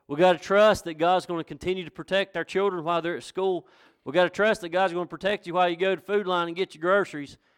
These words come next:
or you crazy people that go to Walmart. We gotta trust. I ain't been since March. I ain't one of y'all. We gotta trust. That's what we do as Christians. Don't trust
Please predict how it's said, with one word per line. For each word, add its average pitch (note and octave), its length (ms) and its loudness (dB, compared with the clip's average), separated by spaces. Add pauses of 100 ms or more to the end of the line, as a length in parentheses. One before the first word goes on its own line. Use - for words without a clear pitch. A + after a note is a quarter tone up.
(400)
or A2+ 80 -10
you C#3 120 -8
crazy E3+ 320 0
people E3 280 -8
that E3 80 -8
go F3 60 0
to E3 60 -2
Walmart. C#3 500 -4 (1000)
We C#3+ 80 -10
gotta F#3+ 220 4
trust. G#3+ 640 2 (720)
I C#3+ 60 -12
ain't D#3 80 -14
been C#3+ 160 -6
since - 240 -18
March. C3+ 360 -8
I A#2 80 -12
ain't B2 140 -12
one B2+ 120 -12
of B2+ 40 -12
y'all. B2+ 260 -12 (1400)
We C3 80 -12
gotta F#3+ 160 0
trust. G#3+ 600 -2 (320)
That's D3+ 200 -2
what G3+ 200 0
we F#3 100 -2
do G#3+ 340 -2 (540)
as C#3+ 140 -14
Christians. G3 520 -4 (320)
Don't F3 220 0
trust - 500 0